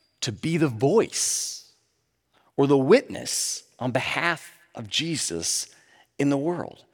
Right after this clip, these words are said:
So let me show you this. This is in Acts chapter one. This is how the book starts. Jesus gives a promise, and he gives us our purpose. Here in Acts chapter one, verse eight, look at this. "But you will receive power," that's the promise,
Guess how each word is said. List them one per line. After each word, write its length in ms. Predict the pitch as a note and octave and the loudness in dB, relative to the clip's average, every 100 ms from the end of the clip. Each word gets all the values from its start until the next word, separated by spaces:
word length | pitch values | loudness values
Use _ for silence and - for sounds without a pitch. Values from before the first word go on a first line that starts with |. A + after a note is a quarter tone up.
| _ _ - | _ _ -4
So 100 | C#3+ | 2
let 60 | D#3+ | 4
me 60 | |
show 160 | E3 G#3 | 4 4
you 140 | D#3+ | 2
this. 180 | F2 - | 0 -2
This 160 | C#3+ D#3+ | -2 0
is 100 | C3+ | 0
in 100 | C#3 | 0
Acts 200 | C#3 - | 0 -2
chapter 260 | C#3 D3 | -4 -2
one. 200 | D3+ A#2 | 0 0
This 160 | G#2 D3 | -2 -4
is 100 | C3+ | 0
how 100 | D3+ | 0
the 120 | C3 | 0
book 200 | A#2 E3 | -2 -2
starts. 520 | - E3+ B2+ - - - - _ _ | -2 -2 -2 -4 -12 -14 -20 _ _
Jesus 340 | A#2 C#3+ D3 - | -4 0 0 0
gives 240 | C3 A2 | -2 -2
a 60 | - | -4
promise, 880 | - - D#3 F3+ A3 A#3+ - - - - - | -6 -12 -4 -2 0 0 0 -2 -8 -14 -2
and 100 | C3 | 0
he 40 | |
gives 220 | A#2+ D3 | 0 0
us 160 | C3+ - | -2 -2
our 100 | A2+ | -2
purpose. 560 | - - D3 - F#2+ - | -2 -2 -2 -2 -4 0
Here 120 | D3+ | 2
in 80 | C3 | 2
Acts 140 | B2+ | 0
chapter 260 | - A#2+ A#2+ | -2 -2 0
one, 180 | A2+ | 0
verse 240 | G2 F#2 - | 0 -2 -2
eight, 140 | C#2+ | -4
look 120 | G2+ | -6
at 60 | - | -4
this. 200 | F2+ - | -4 -4
"But 140 | F#2+ | -8
you 180 | B2 D#3+ | -4 0
will 160 | A3 F#3+ | 2 2
receive 480 | D#3 - D#3 C3+ - | -2 -2 -2 -2 -6
power," 440 | - A2 F2 B1+ | -2 0 0 -2
that's 280 | F2+ - - | -4 -4 -8
the 100 | A2+ | -10
promise, 580 | - A#2+ G2 D2+ - | -8 -4 -4 -6 -10